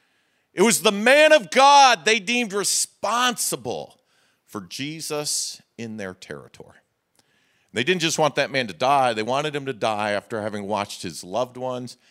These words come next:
and his converts, his church, having been put to death before his eyes.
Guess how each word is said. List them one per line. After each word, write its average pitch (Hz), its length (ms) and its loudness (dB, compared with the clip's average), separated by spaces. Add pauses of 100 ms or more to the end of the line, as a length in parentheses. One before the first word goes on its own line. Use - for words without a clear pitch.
(320)
and 127 240 -6
his 107 200 -10
converts, 87 600 -10
his - 180 -14
church, - 440 -12
having 85 240 -10
been 73 160 -14
put - 260 -12
to - 80 -20
death 80 400 -12
before 76 340 -16
his 78 220 -14
eyes. 67 360 -16